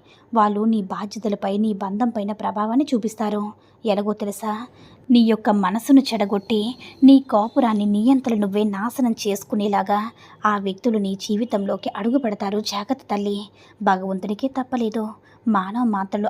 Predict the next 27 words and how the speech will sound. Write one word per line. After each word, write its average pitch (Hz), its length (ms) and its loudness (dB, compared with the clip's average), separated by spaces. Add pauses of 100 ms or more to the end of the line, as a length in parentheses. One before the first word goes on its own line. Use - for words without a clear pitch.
అస్సలు 233 300 0
తట్టుకోలేరు 220 600 -2
కదమ్మా. 202 360 -2 (460)
కాస్త 196 360 -4
జాగ్రత్తగా 190 580 -2
ఉండు. 208 300 0 (480)
నేను 233 180 4 (100)
చెప్పినట్టు 202 520 -6
సమయాన్ని 208 500 -4
జాగ్రత్తగా 220 540 -2
వాడుకో. 208 420 0 (440)
నీ 294 140 10
మనసును 214 420 0 (140)
ఎవరైతే 208 360 -4
చెడగొడుతున్నారో 202 880 -2 (420)
ఆ 262 120 6
వ్యక్తులు 247 460 4
నీ 214 100 0
బంధం 202 380 -2
నుంచి 214 220 -2
దూరంగా 208 520 0
పెట్టు. 208 240 -2 (500)
వారి 214 240 2
మాటలు 196 460 -4
అస్సలు 285 300 2
వినకు. 208 340 -2 (400)
నీకు 262 200 2